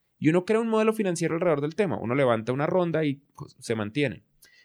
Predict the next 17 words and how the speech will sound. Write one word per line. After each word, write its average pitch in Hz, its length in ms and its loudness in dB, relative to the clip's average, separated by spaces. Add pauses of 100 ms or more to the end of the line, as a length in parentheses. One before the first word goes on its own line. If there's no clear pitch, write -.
(120)
Pero 131 160 -2
la 127 80 2
realidad 123 280 0
es 123 60 -2
que 170 100 -6
las 160 120 -2
únicas 135 260 -4
empresas 120 500 -2
que 107 120 -6
mantienen 104 480 -2
control 135 640 0 (120)
son 131 160 -4
las 143 80 0
empresas 170 300 -4
que - 80 -6
hacen 180 140 -4
plata. - 260 -4